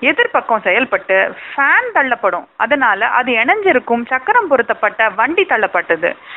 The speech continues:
எதிர்பக்கம் கார் ஓடுது. காத்தின் விசைக்கு எதிர்விசை உருவாகி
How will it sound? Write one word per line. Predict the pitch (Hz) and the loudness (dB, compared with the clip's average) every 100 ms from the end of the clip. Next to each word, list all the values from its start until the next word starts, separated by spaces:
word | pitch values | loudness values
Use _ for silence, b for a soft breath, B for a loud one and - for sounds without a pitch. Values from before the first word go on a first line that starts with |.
| B B | B B
எதிர்பக்கம் | 233 302 466 294 - 233 254 | -4 0 2 0 -2 -4 -2
கார் | 254 269 285 | 0 2 2
ஓடுது. | 214 196 175 - b _ | 0 0 -4 -8 b _
காத்தின் | 269 262 - 480 294 | 0 2 0 -4 -4
விசைக்கு | 214 214 190 208 214 185 - | -2 -2 0 2 2 0 -4
எதிர்விசை | 226 302 440 370 254 226 | -2 2 2 2 2 2
உருவாகி | 190 190 240 214 170 180 196 | 2 0 2 0 0 -2 -2